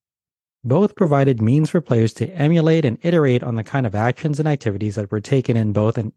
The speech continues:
abstract games and war games, but were able to play and scale in a digital environment.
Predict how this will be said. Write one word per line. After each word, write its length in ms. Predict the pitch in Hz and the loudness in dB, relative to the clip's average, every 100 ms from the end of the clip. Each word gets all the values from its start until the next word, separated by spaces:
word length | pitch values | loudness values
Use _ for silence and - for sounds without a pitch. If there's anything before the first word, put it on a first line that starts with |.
| - | -6
abstract 520 | 135 156 - 180 175 | -4 -4 -2 -2 -2
games 400 | 156 160 175 - - _ _ - | 0 0 0 -6 -18 _ _ -4
and 120 | 107 | 0
war 140 | 180 | 2
games, 400 | 160 110 110 117 _ _ - | 2 0 -2 -6 _ _ -8
but 120 | 123 | -2
were 140 | 120 | 0
able 340 | 170 170 151 160 | 0 0 0 0
to 120 | 165 | -2
play 280 | - 117 104 | 0 0 0
and 120 | 104 | -4
scale 380 | - 156 143 147 | -4 0 0 0
in 140 | 151 | -2
a 80 | 135 | -2
digital 540 | 101 110 123 117 107 | -4 -4 -2 -2 -4
environment. 540 | 107 101 104 101 101 | -6 -6 -6 -6 -10